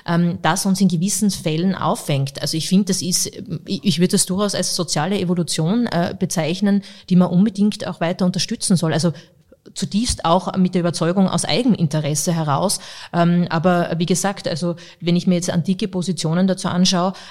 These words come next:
ähm, da war viel stärker dieses kollektive Interesse und dieses individuelle, äh, gute Leben miteinander verwoben. Also wir haben's ein bisschen verwe-, äh, verlernt, so wie du gesagt hast, mit diesem, mit dieser Konsumwelt, äh, jeder gegen jeden und, und jeder braucht das Beste und ich muss mich wohlfühlen.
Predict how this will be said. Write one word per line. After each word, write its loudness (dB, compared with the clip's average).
ähm, 0
da 2
war 2
viel -2
stärker -2
dieses -2
kollektive -2
Interesse -2
und 0
dieses -4
individuelle, 2
äh, 0
gute 0
Leben 2
miteinander 2
verwoben. 0
Also -4
wir 2
haben's 2
ein -6
bisschen -2
verwe-, -4
äh, -4
verlernt, -2
so -6
wie -8
du -6
gesagt -6
hast, -4
mit 0
diesem, 2
mit -4
dieser 4
Konsumwelt, 2
äh, -2
jeder 2
gegen 0
jeden 0
und, 2
und -2
jeder 0
braucht -8
das -8
Beste 0
und 2
ich -2
muss 2
mich 0
wohlfühlen. -4